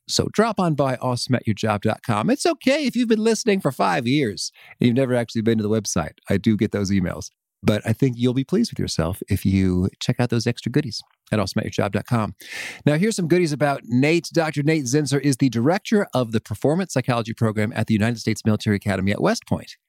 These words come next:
the most comprehensive mental training program in the country, where, since nineteen ninety-two, he has helped prepare cadets for leadership in the U S Army.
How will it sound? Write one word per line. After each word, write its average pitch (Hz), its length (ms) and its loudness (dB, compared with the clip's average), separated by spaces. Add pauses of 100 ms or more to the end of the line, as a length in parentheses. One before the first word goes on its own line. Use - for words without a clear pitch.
the - 120 2
most 165 340 2
comprehensive 95 640 -2
mental 151 280 2
training 131 360 0
program 117 480 -2
in 165 140 2
the 262 40 0
country, 214 560 -2 (340)
where, 185 300 2
since 160 260 -8
nineteen 143 340 0
ninety-two, 147 680 0
he 139 120 0
has 107 120 -2
helped - 240 -2
prepare 135 260 0
cadets 95 360 -4
for 92 160 -2
leadership 127 560 0
in 85 100 -4
the 85 60 -2
U 92 160 4
S 104 160 -2
Army. 78 320 -8